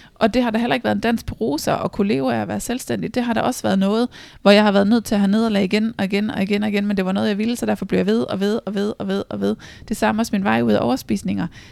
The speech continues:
Jeg har da kæmpet i tyve år med det, men jeg er da ikke stoppet. Jeg er da også blevet ved og ved og ved og ved og ved og ret mit fokus derhen, hvor jeg gerne ville, indtil det lykkedes for mig. Og, og jeg, ja, jeg tror, at min pointe er rimelig, ved at være <laughs> rimelig klar, ikke? Øhm, og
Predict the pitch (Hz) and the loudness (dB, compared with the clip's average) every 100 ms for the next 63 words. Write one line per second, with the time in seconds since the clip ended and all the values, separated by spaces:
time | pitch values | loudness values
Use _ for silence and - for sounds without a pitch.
0 | - - 208 208 247 220 226 208 - 254 | -4 0 2 0 0 -2 -2 -4 -4 -2
1 | 226 196 208 202 214 214 220 - - 254 | -2 0 -2 -2 -2 -2 -6 -4 -2 0
2 | 208 - - - 214 214 220 214 202 233 | -2 -6 -12 -4 0 0 0 -2 -2 -2
3 | 247 - 196 226 - 190 220 226 - 196 | -2 -4 -2 -2 -4 -4 -2 -4 -4 -4
4 | 220 208 214 247 - - 226 - 190 247 | -4 -2 -2 -2 -4 -4 -4 -6 -8 -6
5 | 233 220 208 226 214 202 196 220 226 240 | -6 -4 -2 -2 -2 -6 -6 -6 -4 -4
6 | 254 - - - 233 226 202 208 247 240 | -6 -8 -16 -6 -4 -2 -2 -2 -4 -6
7 | - - 156 185 - - - - - 110 | -8 -8 -8 -10 -14 -10 -10 -6 -2 -2
8 | - - - - - - - 220 214 - | -4 -10 -20 -20 -20 -20 -4 0 2 0
9 | - - 262 254 208 202 185 196 214 202 | -4 -2 2 2 4 2 2 2 2 2
10 | 190 185 185 214 - 214 214 269 233 311 | 2 0 0 -2 0 2 2 0 0 0
11 | 285 220 - 196 202 - 190 254 - - | 0 -2 -2 0 2 0 -2 -4 -10 -20
12 | - - - - 208 202 185 190 214 _ | -20 -20 -8 4 6 6 2 -2 -4 _
13 | _ _ - 214 208 | _ _ 0 2 0